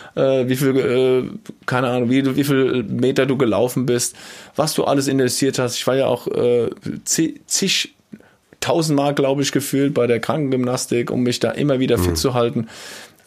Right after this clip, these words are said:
Speaker 1: Alles, a-, jede Minute hat sich für diesen Moment gelohnt, weil ich glaube, dafür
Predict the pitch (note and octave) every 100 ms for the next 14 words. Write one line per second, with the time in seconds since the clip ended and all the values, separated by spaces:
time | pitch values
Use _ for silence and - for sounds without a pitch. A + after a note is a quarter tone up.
0 | - - F#3 A#3+ F3+ - - D#3 A3 G#3
1 | F3 F#3+ F#3 F#2+ A2+ _ B2+ - B2+ A#2
2 | D3 D#3 C3+ C3 C#3 - A#2 B2 F#2+ -
3 | _ - G2+ A2 - A#2+ C#3+ D3 D3 C#3
4 | - C#3+ C#3